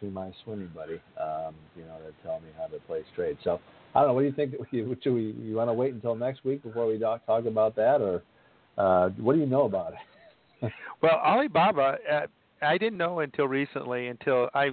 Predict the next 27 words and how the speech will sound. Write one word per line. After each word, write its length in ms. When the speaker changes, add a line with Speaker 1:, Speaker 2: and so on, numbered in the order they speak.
Speaker 2:
I 80
must 200
have 100
been 120
in 120
that 240
same 180
conversation. 840
Uh, 80
I 100
didn't 200
actually 320
realize 400
what 160
Alibaba 560
did. 320
And, 300
uh, 180
I, 200
it's 140
nice 240
to 60
know 180
that 180
they're 220
a 60
Euro-, 220